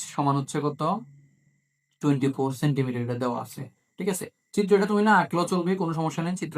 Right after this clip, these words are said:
আঁকা লাগবে না। তো এবার হচ্ছে আমরা কি লিখবো? এই প্রশ্ন মতে বা হচ্ছে, আহ, লিখতে পারি ট্রাপিজিয়ামের ক্ষেত্রফল,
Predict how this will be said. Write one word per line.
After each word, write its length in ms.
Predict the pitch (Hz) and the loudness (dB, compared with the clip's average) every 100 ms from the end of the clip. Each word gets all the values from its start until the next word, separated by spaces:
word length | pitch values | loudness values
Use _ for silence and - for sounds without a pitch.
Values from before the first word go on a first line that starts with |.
| 147 | 2
আঁকা 140 | 143 139 | 2 0
লাগবে 200 | 127 143 | -2 -4
না। 60 | 180 254 - - _ | -6 -8 -18 -20 _
তো 40 | - | -4
এবার 120 | 147 165 | 0 0
হচ্ছে 140 | 185 185 | 0 0
আমরা 140 | 180 180 | 0 0
কি 80 | 175 | -2
লিখবো? 240 | 143 156 202 247 _ _ _ - | -2 -4 -6 -6 _ _ _ -10
এই 220 | 143 127 123 | -6 -4 -2
প্রশ্ন 280 | 151 151 - 185 | -2 -2 0 2
মতে 180 | 147 143 139 | 2 2 2
বা 80 | 143 | 2
হচ্ছে, 280 | 151 147 165 151 156 - - 147 | 0 -2 0 2 2 -2 -4 -2
আহ, 420 | 135 131 131 131 135 | -2 -2 -2 0 -2
লিখতে 180 | 139 143 | -2 -2
পারি 120 | 147 147 | 0 0
ট্রাপিজিয়ামের 520 | 147 143 147 139 151 147 | 0 0 0 0 0 0
ক্ষেত্রফল, 420 | 147 135 123 123 | -4 -2 -4 -4